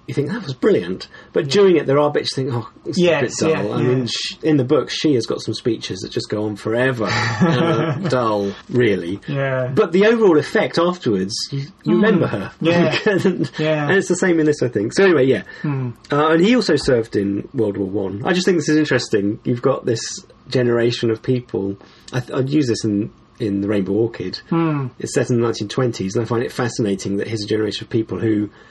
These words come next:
Speaker 2: Yes.
Speaker 1: have lost people in World War One or survived World War One or gone through it.
Speaker 2: Yeah.
Speaker 1: And, uh, the other one,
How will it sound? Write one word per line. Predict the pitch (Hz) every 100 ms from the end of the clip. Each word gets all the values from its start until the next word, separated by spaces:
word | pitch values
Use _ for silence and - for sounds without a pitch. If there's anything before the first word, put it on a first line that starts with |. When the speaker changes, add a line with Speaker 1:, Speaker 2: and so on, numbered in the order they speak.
| -
Speaker 2:
Yes. | 135 127 127 120
Speaker 1:
have | 120 107
lost | 113 127 123 - - - - _ - -
people | 135 110 110
in | 113
World | 110 110 107
War | 110
One | 117 113
or | - 101
survived | - 107 120 113 113 -
World | 113 104
War | 104 107
One | 110 104
or |
gone | 95 113 110
through | - 110 101
it. | - - _ -
Speaker 2:
Yeah. | 135 131 127 123 - - _
Speaker 1:
And, | 139 123 123
uh, | 120
the | 143
other | 143 143
one, | 113 113 113